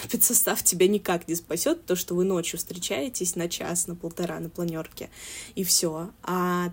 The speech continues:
тут, э, всё-таки у нас, э, есть возможность, э, к счастью, р-, разделять это всё и, возможно, м, да, там, при, при поставленных таких условиях,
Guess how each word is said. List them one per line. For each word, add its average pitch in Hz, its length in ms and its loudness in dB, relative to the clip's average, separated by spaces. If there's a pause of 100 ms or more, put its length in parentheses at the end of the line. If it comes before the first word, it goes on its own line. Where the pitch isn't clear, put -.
тут, 240 300 0
э, 190 180 4
всё-таки 180 480 -2
у 185 60 2
нас, 180 400 2
э, 165 120 -2
есть 175 460 2
возможность, 208 800 0 (480)
э, 196 580 4
к - 40 -6
счастью, 190 1000 2
р-, - 220 -4
разделять 202 560 2
это 220 160 -2
всё 185 480 0
и, 175 400 -2
возможно, 185 800 0 (100)
м, 160 460 -4 (400)
да, 165 220 -4
там, 165 240 -4
при, 175 260 4
при 190 360 2 (340)
поставленных 233 640 6
таких 220 400 6
условиях, 196 680 4